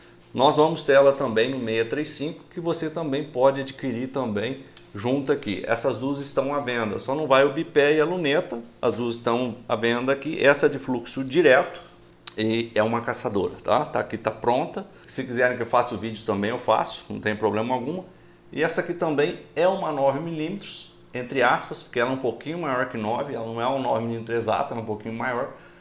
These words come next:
pra tirar flechas também e pra tirar também esferas de chumbo três cinco meia. É o mesmo cano.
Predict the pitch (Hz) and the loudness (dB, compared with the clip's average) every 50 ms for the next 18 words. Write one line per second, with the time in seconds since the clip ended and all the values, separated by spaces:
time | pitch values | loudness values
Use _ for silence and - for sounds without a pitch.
0 | - - - 123 123 131 - - 123 127 135 - - - - 110 117 120 120 - | -20 -4 2 4 4 4 4 4 2 2 2 0 -2 0 4 4 4 4 4 0
1 | 143 - - 131 123 120 104 104 110 123 135 - - - - - - - - - | -8 -10 -8 -8 -6 -2 -2 -2 -2 -2 -6 -10 -16 -20 -20 -20 -20 -20 -16 -12
2 | 113 110 - - 127 123 123 127 - - 135 110 107 107 120 - - - - - | -12 -8 -4 0 2 2 2 0 0 -2 0 2 4 4 4 2 -2 -8 -16 -20
3 | - - - 143 143 147 139 120 117 113 117 120 120 131 143 - - - - 107 | -20 -4 0 0 0 2 2 2 2 2 2 2 -2 -4 -8 -10 -14 -18 -16 -16
4 | 104 - - 123 117 113 117 120 120 117 117 120 117 107 - - 98 98 98 101 | -14 -4 2 6 8 8 8 6 4 0 -2 -8 -12 -12 -10 -8 -8 -6 -4 -4
5 | 101 104 104 - - - - - - - - 104 92 - - - 104 98 - 139 | -6 -6 -8 -12 -14 -20 -20 -20 -20 -10 -6 -4 -4 -4 -4 -6 -8 -6 -6 -4
6 | 143 135 120 95 - - - - 107 107 110 107 107 104 127 147 - - - 123 | -2 0 0 -2 -2 -4 -6 -6 -4 -2 0 0 0 -2 -2 -6 -6 -2 0 0
7 | 113 - - | 0 -2 -4